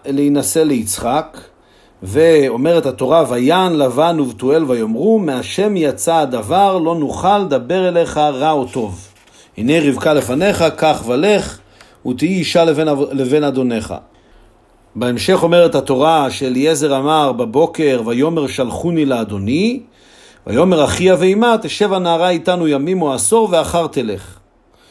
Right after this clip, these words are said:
אז כפי שרש"י מפרש, בתואל ניסה לעכב את השידוך והוא מת, ולכן כאן זה אחיה ואימה,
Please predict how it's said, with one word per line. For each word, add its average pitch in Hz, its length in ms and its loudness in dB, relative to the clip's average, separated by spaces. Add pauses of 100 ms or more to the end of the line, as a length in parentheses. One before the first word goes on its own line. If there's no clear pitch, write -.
(260)
אז 98 100 -10
כפי 160 160 -8
שרש"י 160 340 2
מפרש, 123 640 0
בתואל 147 380 2
ניסה 151 300 0
לעכב 139 320 -2
את 117 80 -6
השידוך 127 640 0
והוא 101 420 -6
מת, 220 480 0 (340)
ולכן 127 300 0
כאן 170 220 2
זה 131 140 2
אחיה 196 360 2
ואימה, 220 580 2